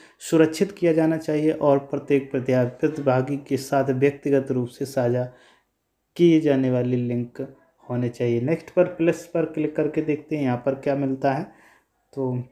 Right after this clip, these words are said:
छात्रों के साथ स्क्रीन साझा करते वक्त सावधानी बरतने की आवश्यकता है, किसी के साथ भी। उसके बाद नेक्स्ट पर चले तो pirated सॉफ्टवेयर के उपयोग से बचें। ओपन सोर्स या लाइसेंस खरीदे गए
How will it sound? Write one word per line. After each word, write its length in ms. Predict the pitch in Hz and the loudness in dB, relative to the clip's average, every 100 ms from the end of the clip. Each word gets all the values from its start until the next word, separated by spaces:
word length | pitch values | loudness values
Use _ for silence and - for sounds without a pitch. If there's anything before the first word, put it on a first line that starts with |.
| _ _ _ _ _ _ _ _ _ _ _ _ _ | _ _ _ _ _ _ _ _ _ _ _ _ _
छात्रों 320 | - 156 180 175 | -6 0 2 2
के 140 | 175 | 0
साथ 260 | - 151 147 - _ _ _ - | -4 -6 -6 -10 _ _ _ -6
स्क्रीन 600 | 170 - - 175 175 160 | -4 -6 0 4 4 4
साझा 400 | 160 135 135 151 | 2 2 2 0
करते 440 | 151 139 135 143 | 0 -2 0 0
वक्त 340 | 135 160 - | 0 -4 -6
सावधानी 600 | 131 - 135 135 131 131 | -8 -2 2 2 2 0
बरतने 440 | 135 131 123 123 120 | 0 0 0 -4 -4
की 180 | 120 175 | -4 -2
आवश्यकता 560 | - - - - - | -2 -2 -8 -10 -4
है, 200 | 123 123 | -2 -2
किसी 260 | - 156 160 | -4 -2 -2
के 240 | 156 131 | -2 -2
साथ 320 | 123 120 117 127 | -2 -2 -2 -4
भी। 140 | 120 - _ _ - | -6 -8 _ _ -16
उसके 180 | - 185 | 0 4
बाद 140 | 180 | 6
नेक्स्ट 380 | 180 175 175 - | 4 4 0 -2
पर 140 | 180 | -6
चले 280 | 180 175 175 | -4 0 0
तो 140 | 170 | 0
pirated 540 | 160 156 156 160 160 170 | 2 2 4 2 0 -4
सॉफ्टवेयर 540 | - 147 - 151 156 | -2 -4 -2 2 2
के 160 | 151 156 | 2 -4
उपयोग 340 | 143 143 135 | -2 -2 -2
से 160 | 135 131 | -2 -6
बचें। 500 | 127 147 - 151 156 - _ _ | -2 -4 -4 -6 -6 -10 _ _
ओपन 300 | 175 175 185 | 2 4 2
सोर्स 360 | 175 147 139 135 | 0 0 0 -2
या 200 | 147 139 | -2 0
लाइसेंस 640 | 139 135 131 143 147 143 - _ | 2 0 0 -4 -6 -8 -16 _
खरीदे 460 | - 151 143 139 139 | -4 0 2 2 2
गए 320 | 135 127 131 | 2 0 -2